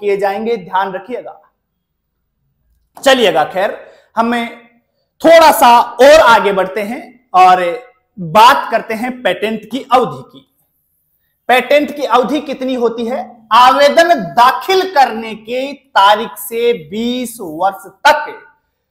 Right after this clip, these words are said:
आपके पास आपके उस उत्पाद का अधिकार है जो आपने निर्मित किया है, तैयार किया है। सवाल पूछा जाता है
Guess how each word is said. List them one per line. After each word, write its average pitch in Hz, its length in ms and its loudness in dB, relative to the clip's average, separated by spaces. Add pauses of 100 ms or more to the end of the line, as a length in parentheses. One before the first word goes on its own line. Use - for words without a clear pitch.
(220)
आपके 269 460 2
पास 240 600 0
आपके 202 480 -2
उस - 480 -12
उत्पाद 170 680 -4
का 185 120 0
अधिकार 143 840 -8
है 208 320 -4 (1200)
जो 214 180 6
आपने 202 480 2
निर्मित 214 380 -4
किया 285 180 2
है, 294 300 0
तैयार 170 360 -2
किया 139 280 -18
है। - 200 -20 (1200)
सवाल 294 460 4
पूछा 320 380 2
जाता 269 320 4
है 269 400 0